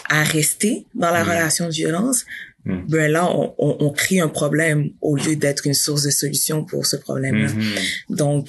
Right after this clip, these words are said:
Speaker 1: euh, de savoir qu'il y avait des gens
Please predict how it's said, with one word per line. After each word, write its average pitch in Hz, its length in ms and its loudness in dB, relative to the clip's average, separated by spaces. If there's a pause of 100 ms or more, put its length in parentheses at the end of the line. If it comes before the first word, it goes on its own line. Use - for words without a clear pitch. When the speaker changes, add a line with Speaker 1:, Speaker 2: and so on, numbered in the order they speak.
(140)
Speaker 1:
euh, 135 300 0 (840)
de 147 140 2
savoir 160 720 2
qu'il 175 140 0
y 151 40 2
avait 151 560 2 (360)
des 160 220 2
gens 170 340 0